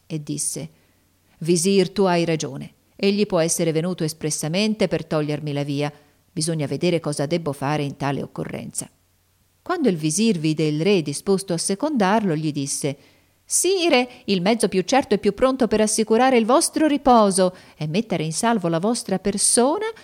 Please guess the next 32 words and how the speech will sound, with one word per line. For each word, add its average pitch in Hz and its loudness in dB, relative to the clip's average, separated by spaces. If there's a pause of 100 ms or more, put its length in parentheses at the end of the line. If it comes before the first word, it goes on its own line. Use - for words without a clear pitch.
sia 392 0
di 170 2
mandare 196 0
a 170 2
chiamar 220 -2
subito 294 -2
il 175 0
medico 220 -2
Duban 190 0 (140)
e 156 -8
fargli 202 -4
tagliare 254 -2
la 262 -4
testa 381 -8 (100)
appena 370 -6
giunto." - -8 (540)
"È 160 -4
vero", 202 -2 (300)
disse 160 -2
il 151 -2
re, 147 -2 (360)
così 320 4
prevengo 262 2
ogni 294 -2
suo 277 -2
disegno. 226 -4 (640)
E 180 0
chiamato 185 -2
uno 185 0
dei 160 -2
suoi 185 0
ufficiali, 170 -4